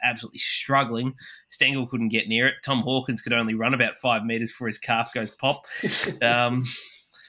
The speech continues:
Speaker 1: so Cameron with the six goals there. Jamie Elliott, Jamie Elliott is my, uh, other half forward. Two goals, two with ten score involvements. Is floating around a little bit more in the midfield, but he still was very, very dangerous in the forward half.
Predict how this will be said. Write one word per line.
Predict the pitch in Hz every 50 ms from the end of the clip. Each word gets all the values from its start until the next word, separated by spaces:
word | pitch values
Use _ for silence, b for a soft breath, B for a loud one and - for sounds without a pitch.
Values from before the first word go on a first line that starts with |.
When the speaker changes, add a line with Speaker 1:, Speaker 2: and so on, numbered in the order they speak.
| B B B B B _ _ - - - -
Speaker 1:
so | - - 156 135 127 127 127 117 104 - _ _ _ - _ _ -
Cameron | - 165 160 160 151 139
with | 131 110 -
the | -
six | - 143 139 131 -
goals | 139 127 117 120 113 -
there. | 131 131 131 131 131 B B B
Jamie | - 220 233 208 180 175
Elliott, | 196 202 190 - - - _ _ 135
Jamie | 131 190 202 208 185 175
Elliott | 180 180 180 165 117
is | 135 135 120 131
my, | 147 139 135
uh, | 131 127 127 117 120
other | 143 139
half | 123 135 135 120 120 -
forward. | - 131 135 139 131 -
Two | - 190 180
goals, | 165 147 127 123 -
two | - 151 147 139 127 127
with | 135 131 127
ten | - - 156 135
score | 127 - - 139 131 123
involvements. | 120 107 120 131 143 147 147 151 151 -
Is | 160 143 123
floating | - - 233 226 208 180 160 143
around | 135 139 147 156 151
a | 139
little | 139 147 139 131
bit | 139 127 120
more | 123 127 135 135 139 135 131 131 -
in | - 135 127 123
the | 113
midfield, | 113 123 143 156 151 - - 139 143 156 147 139 -
but | 139 135 131 B B B B B B B
he | B 147 139
still | 127 - - - 147 139 135 131 123 117 -
was | 123 120 110 107
very, | 104 123 123 120 120 117
very | 107 120 113 113 110
dangerous | 104 107 120 117 113 113 110 110 107 - - -
in | 120 120 117
the | 107
forward | - - 123 120 113 107 101 -
half. | 110 107 104 104 107 - - -